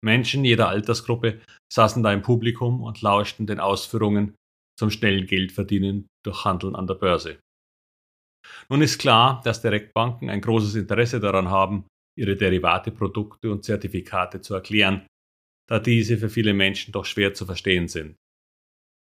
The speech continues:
Es gibt da eine Vielzahl von Produkten, deren Bedingungen und Eigenschaften manchmal selbst Profis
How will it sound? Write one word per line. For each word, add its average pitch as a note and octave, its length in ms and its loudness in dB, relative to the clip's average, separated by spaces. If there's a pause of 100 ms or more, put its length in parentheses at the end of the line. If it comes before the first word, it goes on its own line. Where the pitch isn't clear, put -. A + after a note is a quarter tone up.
Es A#2 120 -4
gibt A#2+ 240 -2
da A2+ 60 4
eine G#2 160 6
Vielzahl A#2 480 2
von G#2+ 160 0
Produkten, G#2 640 -2 (380)
deren A2+ 160 2
Bedingungen A2+ 640 2
und G#2 160 -4
Eigenschaften A2 880 -2 (320)
manchmal A2 280 0
selbst A#2 320 -2
Profis G#2 580 0